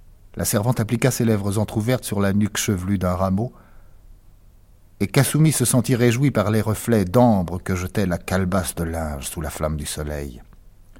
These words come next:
C'était une grande femme vigoureuse, noire et souple, dont les beaux yeux en amande, l'apercevant, rirent avec une bienveillance protectrice de femme dégourdie qui sentait la timidité de Kassoumi.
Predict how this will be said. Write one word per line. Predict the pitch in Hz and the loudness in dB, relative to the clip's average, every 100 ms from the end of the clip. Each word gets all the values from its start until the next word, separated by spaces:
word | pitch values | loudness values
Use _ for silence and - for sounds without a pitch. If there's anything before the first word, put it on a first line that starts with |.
| - - - - - - - - - - - | -20 -20 -20 -20 -20 -20 -20 -20 -20 -20 -8
C'était | - 127 110 | -4 -2 -2
une | - 98 | -2 -2
grande | 90 87 98 101 | -2 -4 -4 -4
femme | - 82 78 - | -4 -2 -4 -4
vigoureuse, | 85 92 90 80 82 76 67 - - - - - - - | -8 -6 -6 -6 -8 -10 -12 -18 -20 -20 -20 -20 -20 -4
noire | 98 104 85 76 | 2 4 2 -2
et | |
souple, | 92 - 101 - 71 - - - - - - - - - - - - - - | -4 -4 -4 -6 -12 -14 -20 -20 -20 -20 -20 -20 -20 -20 -20 -20 -20 -20 -4
dont | 98 | 2
les | 117 | 2
beaux | 110 127 | 4 2
yeux | 117 135 | 4 6
en | 113 | 8
amande, | 110 135 135 | 8 6 4
l'apercevant, | 110 107 101 - 110 131 - - - - - - - - - - | 4 2 0 0 0 0 -4 -20 -20 -20 -20 -20 -20 -20 -20 -10
rirent | - 117 147 131 | 0 6 6 6
avec | 131 120 123 | 4 2 4
une | 127 | 4
bienveillance | 117 120 131 120 - | 4 4 4 2 0
protectrice | - 127 120 - 131 101 | 0 0 0 -2 -4 -2
de | 101 | -2
femme | - 101 | 2 2
dégourdie | 95 107 110 113 139 | 4 2 2 0 -4
qui | - | -4
sentait | 92 120 107 117 | -2 0 0 0
la | 90 | -2
timidité | - 117 101 98 101 | -2 0 0 0 -4
de | 98 | -4
Kassoumi. | 92 - - 85 82 85 | -4 -8 -8 -4 -4 -6